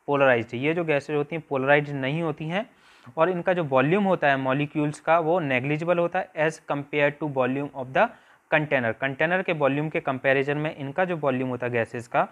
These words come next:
वो क्या होता है, नेग्लिजिबल होता है, ठीक है। And इसीलिए इनमें जो intermolecular force होता है, intermolecular force of attraction, वो क्या होता है, बहुत कम होता है ये जो गैसेज हैं हमारी इनमें,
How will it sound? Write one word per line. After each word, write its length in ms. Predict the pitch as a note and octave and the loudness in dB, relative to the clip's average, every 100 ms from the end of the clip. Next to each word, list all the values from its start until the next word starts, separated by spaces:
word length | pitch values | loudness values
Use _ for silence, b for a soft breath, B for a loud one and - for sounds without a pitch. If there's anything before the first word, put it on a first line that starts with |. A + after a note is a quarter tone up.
| B B B D3+ | B B B -2
वो 80 | |
क्या 140 | D#3+ F3 | 4 4
होता 200 | D#3+ F3 | 4 0
है, 60 | |
नेग्लिजिबल 560 | D3 C3 C#3 D#3+ E3+ F3+ | 0 0 2 0 2 4
होता 220 | E3+ F3 | 2 0
है, 180 | E3+ A3+ - b b _ | -4 -4 -6 b b _
ठीक 140 | A3+ A#3 | -6 -2
है। 140 | D#3 B B - | -4 B B 0
And 140 | F3 E3 - | 0 0 -10
इसीलिए 560 | C#3+ F#3 G3 G#3+ G#3+ - F#3+ | -2 0 2 2 2 -4 -4
इनमें 300 | E3 E3+ F3+ | -2 0 0
जो 180 | G3 - | -2 -4
intermolecular 680 | D#3 D3+ G3 F#3+ F#3 F#3+ F3+ | -6 -2 0 0 0 0 -2
force 320 | - D#3 D#3 | 0 -4 -2
होता 220 | B2+ B2 | -4 0
है, 300 | A#2+ C3+ - | 2 2 -2
intermolecular 600 | - C#3+ D#3 D3+ D3 D#3 | -12 -8 -4 -4 -4 -6
force 260 | D3+ D3+ D3+ | -6 -6 -6
of 60 | D3 | -4
attraction, 580 | C3 C3 C3+ - D#3+ G3+ b b b | -4 -2 -4 -4 -8 -8 b b b
वो 80 | E3 | -2
क्या 180 | E3+ E3+ | 2 2
होता 180 | C#3+ F3 | 2 -2
है, 60 | |
बहुत 400 | D3 C3 D3 - - | -4 0 0 0 -2
कम 120 | C3 | -2
होता 260 | B2 A#2+ | -2 -6
है 180 | A#2 A#2+ _ _ | -6 -6 _ _
ये 180 | D3 D3+ | -2 -2
जो 100 | C#3+ | -2
गैसेज 400 | C3+ A#2+ A#2+ A2+ | -2 -2 -2 -10
हैं 80 | A#2 | -6
हमारी 260 | A2+ A2+ | -4 -4
इनमें, 340 | C#3 B2 G#2+ | -4 -8 -10